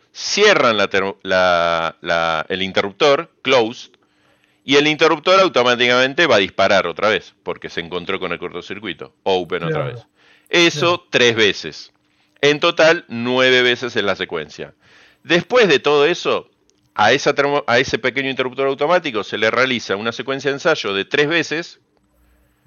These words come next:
Speaker 1: con esta secuencia para las unipolares o bipolares, o con esta secuencia para las tripolares o tetrapolares, a mil quinientos amperes.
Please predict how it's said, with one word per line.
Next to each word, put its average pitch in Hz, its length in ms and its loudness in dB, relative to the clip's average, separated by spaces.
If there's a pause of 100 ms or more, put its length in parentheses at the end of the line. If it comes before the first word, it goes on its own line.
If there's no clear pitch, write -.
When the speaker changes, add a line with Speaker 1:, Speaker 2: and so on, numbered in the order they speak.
(280)
Speaker 1:
con 104 180 -2
esta 120 360 2
secuencia 107 720 -2
para 90 240 2
las 90 220 -4
unipolares 107 580 0
o 87 60 -10
bipolares, 131 640 -2 (260)
o 95 120 -8
con 92 180 -6
esta 110 220 0
secuencia 101 640 -2
para 87 240 -2
las 87 180 -2
tripolares 110 600 -2
o 85 80 -10
tetrapolares, 135 800 -2 (420)
a 135 140 4
mil 156 280 -2
quinientos 120 460 -4
amperes. 87 380 -6